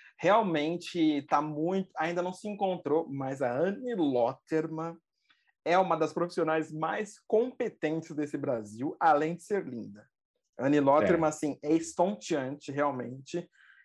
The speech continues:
Speaker 1: E, então, mas eu acho que ela fez, não sei se ela fez certo em sair da Globo. Você achou, Silvio?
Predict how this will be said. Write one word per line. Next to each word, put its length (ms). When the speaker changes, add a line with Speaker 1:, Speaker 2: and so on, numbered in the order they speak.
Speaker 1:
E, 840
então, 540
mas 220
eu 80
acho 120
que 60
ela 120
fez, 360
não 120
sei 220
se 80
ela 120
fez 240
certo 240
em 40
sair 200
da 120
Globo. 280
Você 120
achou, 340
Silvio? 240